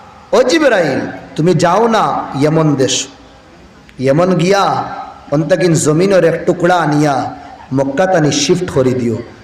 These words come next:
জোরে বলেন সুবহানাল্লাহ। জিব্রাইল আলাইহিস সালাম ইয়েমন যায়, ইয়েমন গিয়া জমিনের বড় এক টুকরা,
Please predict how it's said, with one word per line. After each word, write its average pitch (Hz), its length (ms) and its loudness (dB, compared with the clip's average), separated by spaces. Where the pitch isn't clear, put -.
জোরে 143 180 2
বলেন 135 140 0
সুবহানাল্লাহ। 123 800 -2
জিব্রাইল 180 400 0
আলাইহিস 214 460 0
সালাম 226 340 0
ইয়েমন 233 340 2
যায়, 269 420 2
ইয়েমন 190 380 2
গিয়া 233 260 2
জমিনের 202 640 2
বড় 269 600 4
এক 277 240 0
টুকরা, 247 600 0